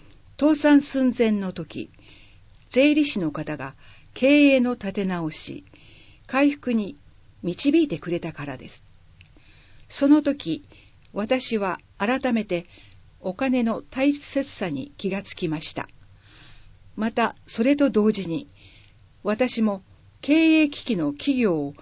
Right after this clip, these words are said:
少しでも救いたいと思いました。もし私が税理士になることができたら、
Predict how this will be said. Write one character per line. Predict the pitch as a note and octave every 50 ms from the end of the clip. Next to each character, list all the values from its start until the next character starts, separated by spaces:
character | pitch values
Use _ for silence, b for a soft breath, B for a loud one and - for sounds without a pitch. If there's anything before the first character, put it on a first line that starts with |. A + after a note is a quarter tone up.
| B B B B B
少 | - - - - G#4+
し | - C4+
で | G#3 F#3
も | D#3+ D#3+
救 | D#3 - - - - A#3+
い | A3+ G#3+
た | - G#3
い | G3+ G3
と | - F#3+ F3+ -
思 | - E3 E3+ E3+ E3+
い | E3
ま | D3+ C#3+ D#3
し | - -
た。 | - - - - - _ _ _ - - - - - - - b b b b b b b b b b b b b b b - - -
も | C4+ F4
し | - - C4 B3+ - -
私 | F3 F#3 F#3 G#3+ G#3 - G3 F3+
が | F3 E3+ D#3+ b b b b b b b
税 | - - - B3+ C4+ C#4
理 | C#4 C#4+ A#3+
士 | - G3 F#3
に | E3+ E3+
な | F3+ G#3 B3
る | A#3 G#3+
こ | - E3 D#3
と | F#3+ G#3
が | - D#3
で | - F3
き | F3+ - -
た | - C3
ら、 | B2 A2+ -